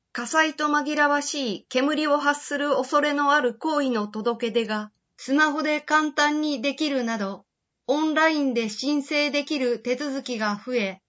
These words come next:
利便性が大きく向上します。問い合わせ先、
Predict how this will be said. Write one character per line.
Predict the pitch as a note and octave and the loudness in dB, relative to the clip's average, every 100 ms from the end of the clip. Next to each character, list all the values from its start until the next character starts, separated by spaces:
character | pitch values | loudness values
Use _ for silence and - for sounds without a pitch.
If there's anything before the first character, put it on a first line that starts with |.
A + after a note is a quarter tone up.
| _ - | _ -4
利 | A#3+ | -2
便 | A#3+ D#4 D4+ | 2 2 0
性 | D#4 D4+ C4+ | -2 -4 0
が | C#4+ C4+ - | 0 0 0
大 | E4 C#4 | -2 -2
き | B3 | -6
く | A#3 G#3+ | -8 -6
向 | A#3 A#3 | -4 -4
上 | G#3+ A3+ A3 | -2 -6 -4
し | - G3+ | -4 -2
ま | G3+ | -4
す。 | G3+ - _ _ _ _ _ _ _ _ _ _ _ _ - | -6 -14 _ _ _ _ _ _ _ _ _ _ _ _ -4
問 | D4+ D4+ | -2 0
い | |
合 | D4+ | 2
わ | D4+ | 2
せ | D4+ D#4 | 0 -4
先、 | D#4 D4+ D4+ C#4+ B3+ | -4 -6 -4 -6 -6